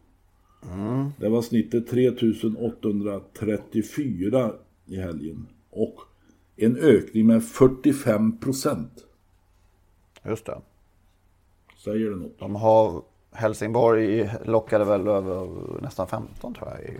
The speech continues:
Speaker 1: eller över tio i alla fall, i
Speaker 2: Ja,
Speaker 1: sin
Speaker 2: ja, det är klart, det är mycket
Speaker 1: Ja,
Speaker 2: intressanta
Speaker 1: det är det.
Speaker 2: lag, eller många intressanta lag, men, men, ja.
Speaker 1: I fjol var det lite mellanår för Superettan, så,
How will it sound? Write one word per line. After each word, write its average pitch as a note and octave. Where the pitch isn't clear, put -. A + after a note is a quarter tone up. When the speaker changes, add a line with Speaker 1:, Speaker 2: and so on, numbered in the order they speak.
Speaker 1:
eller G#2
över A2
tio F#2+
i E2
alla -
fall, -
i E2+
Speaker 2:
Ja, E2+
Speaker 1:
sin F2
Speaker 2:
ja, E2
det F#2
är G2+
klart, G2
det G2
är G2
mycket A2
Speaker 1:
Ja, G#2+
Speaker 2:
intressanta G#2
Speaker 1:
det G#2+
är A2
det. A2
Speaker 2:
lag, A2
eller F#2+
många G2
intressanta F2+
lag, F2
men, D#2
men, F#2+
ja. -
Speaker 1:
I -
fjol C#3+
var B2+
det A2
lite A#2
mellanår G#2+
för F#2+
Superettan, F2+
så, -